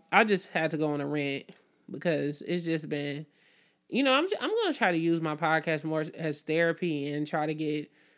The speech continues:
more subjects to talk about outside of these celebrities being complete idiots. Um,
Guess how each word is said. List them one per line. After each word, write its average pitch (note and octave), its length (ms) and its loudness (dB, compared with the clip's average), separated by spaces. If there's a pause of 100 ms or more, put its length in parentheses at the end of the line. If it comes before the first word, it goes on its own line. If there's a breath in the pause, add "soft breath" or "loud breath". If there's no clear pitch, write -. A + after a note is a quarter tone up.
(140 soft breath)
more D#3 720 2 (400 soft breath)
subjects D#3+ 580 2
to E3 60 -10
talk D#3 220 -2
about D3+ 260 0
outside D#3 460 0
of D#3 280 0 (560 soft breath)
these F#3 200 2
celebrities D#3 480 2
being D#3 200 -2
complete D#3 360 -6
idiots. D3 720 -4
Um, D3 600 -4